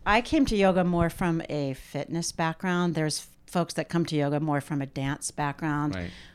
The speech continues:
Speaker 1: or sometimes from a more spiritual background and then find the practice from, from those starting points. I was more of the athlete type, and I like to work out, and I like the challenge. So I always, I would do mat Pilates, and I got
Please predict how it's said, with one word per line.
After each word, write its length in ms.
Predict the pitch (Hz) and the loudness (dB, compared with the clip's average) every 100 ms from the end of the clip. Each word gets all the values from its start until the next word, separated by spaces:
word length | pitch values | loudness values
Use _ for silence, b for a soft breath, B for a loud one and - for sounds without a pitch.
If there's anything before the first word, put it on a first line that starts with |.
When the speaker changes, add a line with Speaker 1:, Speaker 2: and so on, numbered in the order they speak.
| - | -8
Speaker 1:
or 260 | 185 170 156 | 0 0 2
sometimes 420 | - 160 156 131 | 0 0 0 0
from 140 | 160 | 0
a 60 | 143 | 0
more 160 | 147 139 | 0 -2
spiritual 680 | - 151 151 - 160 165 165 | -4 -6 -6 -4 -2 -2 -2
background 520 | 160 262 185 180 175 | -4 -2 -2 -2 -2
and 120 | 143 | 0
then 120 | 147 | -2
find 320 | 143 - 147 147 | -2 -2 0 0
the 100 | 147 | -4
practice 640 | - 143 - 151 - - | -4 -6 -6 -10 -10 -14
from, 340 | - - 151 143 | -14 -8 -6 -6
from 200 | - 165 | -4 -2
those 180 | 156 156 | -2 -4
starting 400 | - - 165 175 | -4 0 2 2
points. 260 | 160 139 - B B B B B - | 2 -2 -2 B B B B B 0
I 140 | 180 | 2
was 160 | 196 185 | 2 2
more 220 | 175 160 | 2 2
of 100 | 147 | 0
the 120 | 151 | 2
athlete 480 | 143 135 - - - | 2 0 -6 -12 -8
type, 260 | 143 - | -6 -4
and 100 | 151 | 0
I 80 | 156 | 2
like 220 | 170 185 | 4 4
to 120 | - 185 | 4 4
work 300 | 165 143 139 | 4 2 2
out, 240 | 131 - - B B B - | 0 0 -10 B B B 0
and 140 | 175 | 4
I 60 | 175 | 4
like 240 | 170 - | 4 0
the 100 | 175 | -4
challenge. 880 | - - 160 135 143 - - - - - b b | -4 -4 -4 -4 -6 -10 -10 -12 -14 -20 b b
So 180 | - - | -8 2
I 100 | 185 | 4
always, 580 | 170 190 202 196 - - b b b | 6 6 6 4 0 -4 b b b
I 120 | 190 | 2
would 160 | 196 190 | 4 4
do 340 | 233 233 214 - | 6 6 4 0
mat 300 | 196 185 - | 4 4 4
Pilates, 720 | - 175 156 147 135 - - - - | 0 2 2 0 -2 -4 -6 -8 -4
and 120 | 160 | 0
I 120 | 160 | 2
got 260 | 156 151 | 2 2